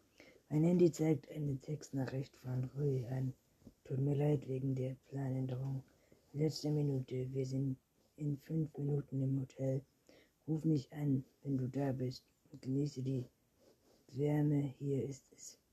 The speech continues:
hier ist es zwei Grad kälter." Als weiß es er noch nicht. Vielleicht ist ein Zeit genug, es in Ordnung zu bringen. Ich umklammere mein Handy und wünsche,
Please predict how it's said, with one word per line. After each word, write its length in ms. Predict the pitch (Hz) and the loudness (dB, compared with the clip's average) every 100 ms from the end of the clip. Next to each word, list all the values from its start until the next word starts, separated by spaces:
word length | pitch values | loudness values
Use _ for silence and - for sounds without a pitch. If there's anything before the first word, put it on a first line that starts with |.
| _ _ _ _ _ _ | _ _ _ _ _ _
hier 280 | - 139 131 | -4 0 0
ist 240 | 135 - | -2 -8
es 300 | 131 131 - _ _ _ _ _ _ _ | -8 -8 -14 _ _ _ _ _ _ _
zwei 680 | - - - 123 147 147 139 | -20 -14 -14 -6 -2 0 -2
Grad 420 | - 143 143 135 - | -4 -6 -4 -4 -8
kälter." 520 | - 131 123 131 127 - - - - - - - _ _ | -4 -2 -2 -4 -6 -6 -18 -20 -20 -20 -20 -20 _ _
Als 260 | - 147 131 | -4 -2 0
weiß 300 | 160 156 135 | 2 2 0
es 220 | 151 135 - | -10 -10 -12
er 320 | - 147 143 127 _ - | -6 -4 -4 -8 _ -10
noch 160 | 135 | -6
nicht. 340 | 143 143 131 - _ _ - | 0 -2 -2 -14 _ _ -4
Vielleicht 260 | 147 151 | -2 0
ist 240 | 151 135 - | -4 -8 -6
ein 180 | 151 143 | 0 0
Zeit 420 | - 156 151 - - | -2 -2 -2 -4 -8
genug, 360 | 151 156 147 - _ _ _ _ | 0 2 2 -6 _ _ _ _
es 140 | - | -10
in 120 | - 170 | -10 -4
Ordnung 420 | 160 151 143 135 | -6 -2 -2 -2
zu 100 | 135 | -4
bringen. 380 | 131 139 139 - _ _ - _ | 0 2 0 -2 _ _ -20 _
Ich 100 | - | -2
umklammere 480 | 147 143 170 160 156 | 0 4 4 6 6
mein 240 | 156 151 | 6 6
Handy 500 | 151 143 131 139 135 123 _ | 6 4 2 -2 -4 -6 _
und 160 | 143 139 | -6 2
wünsche, 500 | 156 147 131 135 | 2 4 2 2